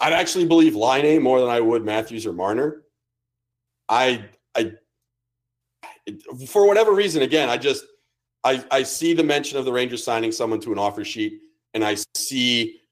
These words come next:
uh, Carpinello hinting that part of the reason why they could do it is to screw another team over financially.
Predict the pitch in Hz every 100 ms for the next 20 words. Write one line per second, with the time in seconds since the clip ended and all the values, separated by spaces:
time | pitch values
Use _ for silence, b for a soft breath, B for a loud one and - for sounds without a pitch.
0 | _ _ _ _ - 104 98 95 92 -
1 | _ _ 131 120 117 113 107 104 101 -
2 | 120 113 113 107 98 98 123 117 110 107
3 | 110 104 104 104 101 101 92 104 101 92
4 | 87 - 104 95 87 _ _ _ - -
5 | 131 117 113 113 110 113 104 104 101 95
6 | 92 104 - 120 123 120